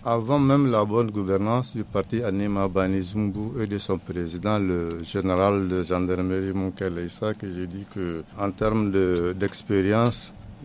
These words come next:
de défense du territoire et des citoyens et de leurs biens, peut revendiquer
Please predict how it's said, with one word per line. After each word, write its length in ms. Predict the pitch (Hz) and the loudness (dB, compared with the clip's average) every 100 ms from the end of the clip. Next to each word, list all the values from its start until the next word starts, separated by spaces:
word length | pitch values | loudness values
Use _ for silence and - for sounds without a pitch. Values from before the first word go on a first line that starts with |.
| - | -8
de 500 | 87 87 87 82 80 | -4 -2 -2 -2 -2
défense 580 | 87 104 - 123 123 - | 0 0 2 2 2 -2
du 200 | 92 92 | -4 -4
territoire 920 | - 98 95 95 - 104 104 98 90 90 107 - | -2 0 0 -2 0 4 8 8 6 2 -2 -6
et 80 | 107 | -6
des 420 | 95 95 90 92 | 0 0 2 0
citoyens 640 | - 104 95 101 98 104 98 | -4 -4 0 4 6 4 2
et 100 | 92 | 0
de 100 | 92 | 2
leurs 220 | 92 87 | 2 2
biens, 340 | 85 92 98 107 - - - - | 0 0 0 -2 -6 -8 -10 -4
peut 180 | 117 107 | 2 4
revendiquer 480 | 95 92 90 92 | 6 4 2 -2